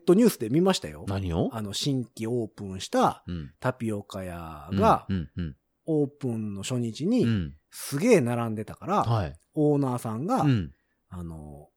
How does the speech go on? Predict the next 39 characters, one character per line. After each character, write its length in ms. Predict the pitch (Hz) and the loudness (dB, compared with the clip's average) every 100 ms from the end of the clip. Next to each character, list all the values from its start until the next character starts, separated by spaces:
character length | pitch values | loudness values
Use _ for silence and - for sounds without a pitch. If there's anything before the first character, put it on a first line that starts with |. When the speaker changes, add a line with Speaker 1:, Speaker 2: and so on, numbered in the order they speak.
| _ _ _ _ _ _ _ _ | _ _ _ _ _ _ _ _
Speaker 1:
キ 140 | - | -10
ッ 80 | 123 | -10
チ 140 | - 101 | -10 -8
ン 80 | 92 | -8
の 80 | 90 | -8
中 220 | 92 147 | -6 -4
に 80 | 113 | -4
入 180 | 98 | -8
っ 40 | 104 | -12
た 180 | - - | -16 -20
ん 40 | |
で 60 | - | -20
す 120 | - | -10
っ 20 | |
て。 220 | 262 - _ _ _ - | -8 -8 _ _ _ 2
Speaker 2:
ほ 160 | 107 | 2
う 20 | |
ほ 160 | 87 82 | 4 0
う 40 | |
ほ 260 | 69 - - | -2 -8 -10
う。 60 | 120 | -10
Speaker 1:
あ 80 | 101 | -10
の、 140 | 87 | -10
手 160 | - 117 | -8 -6
が 80 | 113 | -4
足 80 | 113 | -6
り 80 | |
な 80 | 101 | -6
か 60 | 80 | -10
っ 40 | |
た 120 | - | -18
か 60 | - | -18
ら。 60 | - | -2
Speaker 2:
あ 40 | |
あ、 40 | 110 | 4
あ 20 | |
あ、 40 | |
あ 40 | 110 95 87 85 78 78 71 80 | 6 8 6 4 2 0 0 -2
あ。 40 | 71 | -4